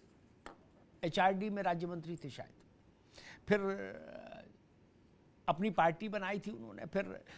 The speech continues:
जनता दल यूनाइटेड में चले गए और इस वक्त संसदीय बोर्ड के अध्यक्ष हैं जेडीयू के उपेंद्र बाबू। तो उपेंद्र कुशवाहा ने एक ट्वीट किया और उसमें नीतीश जी के लिए,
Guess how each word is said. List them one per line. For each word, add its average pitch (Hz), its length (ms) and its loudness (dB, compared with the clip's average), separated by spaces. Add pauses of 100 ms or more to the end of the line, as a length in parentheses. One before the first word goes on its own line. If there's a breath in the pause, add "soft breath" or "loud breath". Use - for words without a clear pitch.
(140 loud breath)
जनता 175 280 6
दल 190 140 4
यूनाइटेड 185 440 2
में 214 100 -2
चले 220 220 -2
गए 247 120 0
और 415 80 0
इस 269 180 -4
वक्त 302 300 2
संसदीय 254 760 4
बोर्ड 214 360 8
के 285 180 0
अध्यक्ष 214 420 6
हैं 190 260 0
जेडीयू 165 540 2
के 110 100 -12 (160)
उपेंद्र 127 360 -2 (320)
बाबू। - 240 -10 (600 loud breath)
तो 359 60 12
उपेंद्र 392 400 12
कुशवाहा 339 440 12
ने 427 140 2
एक 359 180 0
ट्वीट 392 240 6
किया 151 300 6 (880)
और 330 120 12
उसमें 359 340 4
नीतीश 330 380 4
जी 220 120 0
के 185 120 -4
लिए, 202 200 -2